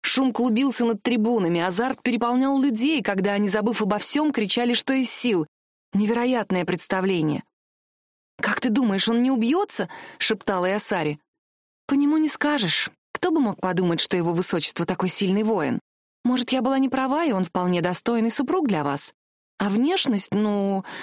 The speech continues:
нет предела совершенству. Правда, я думала, что он немного меньше ростом. Наверное, доспехи так его приосанили, и он возмужал", — рассуждала Фрейлина. "Я сегодня с трудом смогла быть с ним такой холодной.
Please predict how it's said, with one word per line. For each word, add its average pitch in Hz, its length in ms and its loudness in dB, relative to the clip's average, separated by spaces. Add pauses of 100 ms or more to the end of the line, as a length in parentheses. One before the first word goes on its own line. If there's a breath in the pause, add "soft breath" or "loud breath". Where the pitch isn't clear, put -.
(200 loud breath)
нет 277 280 0
предела 330 360 0
совершенству. 339 840 -2 (520)
Правда, 185 300 0
я 180 100 0
думала, 185 300 0
что - 180 -2
он 175 180 0
немного 175 680 0
меньше 202 640 -2
ростом. 151 520 -2 (440)
Наверное, 202 420 0
доспехи 202 520 0
так 190 240 -2
его 196 140 0
приосанили, 208 640 0
и 175 100 2
он 175 160 0
возмужал", — 269 560 0 (360 loud breath)
рассуждала 170 640 0
Фрейлина. 165 560 -2 (880)
"Я 233 140 0
сегодня 269 320 2
с - 60 -2
трудом 277 360 0
смогла 196 380 0
быть 185 180 0
с - 60 -2
ним 196 180 0
такой 202 240 -2
холодной. 180 600 -2